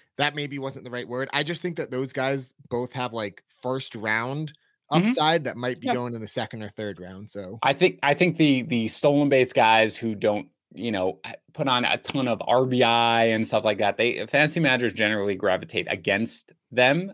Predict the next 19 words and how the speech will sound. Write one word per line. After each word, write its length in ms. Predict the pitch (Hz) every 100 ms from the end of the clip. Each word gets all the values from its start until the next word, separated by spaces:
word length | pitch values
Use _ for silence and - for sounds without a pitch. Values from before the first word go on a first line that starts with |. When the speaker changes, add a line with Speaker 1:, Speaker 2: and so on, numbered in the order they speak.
| -
Speaker 2:
Um, 300 | 107 101 95
but, 320 | 101 104 101 -
uh, 100 | 90 _ -
look, 200 | 95 - _ _ _ -
they're 100 | 135
gonna 160 | 160
be 360 | 139 120 110 - -
second, 400 | - 110 113 95
third 220 | 107 101
round 320 | 98 92 92
players, 440 | 95 104 92 95 98
and 220 | 98 104
they 100 | 110
should 200 | - 139
be. 200 | 90 - _
They're, 220 | - 101 -
they're 100 | 107
gonna 140 | 104
be 320 | 101 98 98